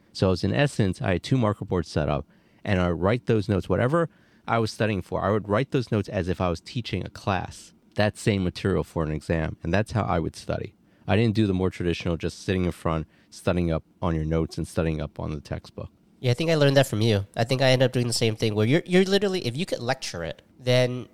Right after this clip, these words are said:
Speaker 2: I felt that you could learn it.
Speaker 1: Exactly.
Speaker 2: Right? If, like you said, if you're reading in a book, and I never really read silently. I would read it out loud. And you remember this when we were
Speaker 1: Mm-hmm.
Speaker 2: all home. I would just close the door of the room and just read it out loud.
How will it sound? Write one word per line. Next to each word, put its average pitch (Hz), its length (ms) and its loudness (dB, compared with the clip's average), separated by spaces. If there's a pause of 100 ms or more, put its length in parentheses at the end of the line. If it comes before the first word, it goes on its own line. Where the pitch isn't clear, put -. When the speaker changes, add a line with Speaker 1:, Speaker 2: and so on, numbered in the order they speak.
(160)
Speaker 2:
I - 80 -4
felt 135 220 2
that 120 140 -4
you 117 60 -8
could - 140 -2
learn 104 260 -2
it. - 140 -10 (220)
Speaker 1:
Exactly. 104 320 2
Speaker 2:
Right? 92 100 2
If, 110 220 -4
like 135 120 -4
you 143 60 -2
said, 127 220 2
if 120 40 -2
you're 139 120 -2
reading 170 220 0
in 190 100 -4
a 147 80 -6
book, 120 260 2
and 127 160 0
I 147 80 4
never 170 480 2 (180)
really 131 260 0
read 117 260 2
silently. 82 560 -2
I - 80 -2
would 110 180 -4
read 110 220 0
it 107 100 2
out 98 180 -2
loud. 104 520 -2 (100)
And 113 160 -2
you 151 120 6
remember 98 280 0
this 92 180 -6
when 98 100 0
we 117 120 6
were 139 60 6
Speaker 1:
Mm-hmm. - 80 2
Speaker 2:
all 104 180 2
home. 117 320 6
I 107 80 2
would 107 160 -2
just - 180 -8
close 120 220 2
the 110 60 -4
door 113 160 2
of 110 80 4
the 104 60 -2
room 113 360 4
and 98 80 -4
just - 320 -4 (180)
read 131 200 2
it 135 100 4
out 123 160 2
loud. 101 520 2